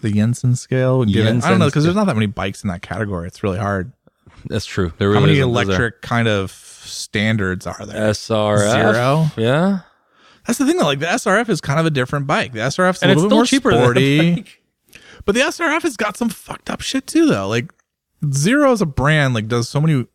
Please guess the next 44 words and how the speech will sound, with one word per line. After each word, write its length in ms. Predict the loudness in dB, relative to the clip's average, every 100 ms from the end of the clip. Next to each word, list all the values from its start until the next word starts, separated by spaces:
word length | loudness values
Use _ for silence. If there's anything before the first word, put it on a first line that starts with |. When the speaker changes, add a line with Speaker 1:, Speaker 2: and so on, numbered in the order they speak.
| _ -2
Speaker 1:
Zero, 280 | 2 2
I 80 | 2
think, 140 | 0 -2
has 100 | -6
poisoned 500 | -4 0 0 0 0
the 40 |
well 500 | 0 0 0 -2 -6 _ _ _ _
extensively 800 | -12 -10 -8 -4 -4 -2 -2 -2
for 160 | -6 -4
the 60 |
electrics. 640 | -4 -4 -8 -14 -16 -16 -16 _ _ _ _ -10
Speaker 2:
Ooh. 300 | 0 2 2
Speaker 1:
And 120 | 0
I 80 | -2
don't 200 | -2 -4
think 340 | -4 -4 -4 -8 _ _ _ _
the 80 | -2
electric 540 | -2 -2 -4 -2 -6
side 320 | -4 -2 0 0
of 80 |
the 80 | 0
market 360 | 2 2 0 -4
is 100 | -4
going 220 | -2 0
to 120 | 0
recover 600 | -4 -6 -4 -4 -2 -4 -6
until 380 | -8 -4 0
you 120 | 2 2
get, 280 | 0 -2
like, 160 | -6 -8 -8
the 60 | -6
Hondas 600 | 0 0 2 2 0 -2
and 100 | -6
the 20 |
K 220 | -4 -6
T 160 | -4 -2
Ms 400 | 0 0 0 -2
and 160 | -2 -4
the 60 |
Harleys 640 | -2 -4 -4 -4 -8 -10 -16 _ _ _ _ -4
in 140 | 0
that 200 | 0 -2
space, 340 | -8 -6 -6 -6
because 500 | -6 -4 -4 -6